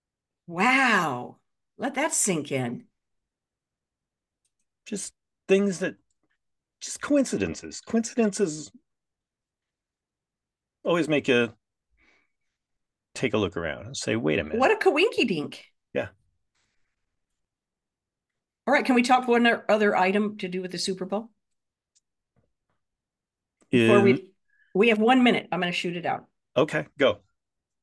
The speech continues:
Speaker 1: Before Miss Sheila joins us. And that is five hundred and twenty-five private jets left the Super Bowl after the game. After,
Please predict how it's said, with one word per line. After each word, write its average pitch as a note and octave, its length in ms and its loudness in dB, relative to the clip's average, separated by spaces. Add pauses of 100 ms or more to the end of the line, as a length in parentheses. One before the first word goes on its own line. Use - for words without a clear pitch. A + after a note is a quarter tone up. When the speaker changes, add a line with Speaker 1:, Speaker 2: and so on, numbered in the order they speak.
(240)
Speaker 1:
Before F3+ 220 -10
Miss F3 120 -4
Sheila D#3 300 -4
joins D#3 320 -8
us. - 320 -10 (1500)
And F#3 100 -8
that A#3 220 0
is F#3+ 420 2 (1700)
five B3+ 180 2
hundred D4+ 220 0
and A#3 100 2
twenty-five B3+ 520 0
private B3 320 0
jets - 360 -4
left F3+ 500 -8
the F#3+ 60 -14
Super F3 280 -8
Bowl D3+ 260 -4
after C#3 300 -10
the D#3 60 -14
game. C#3 300 -10 (1080)
After, - 400 -8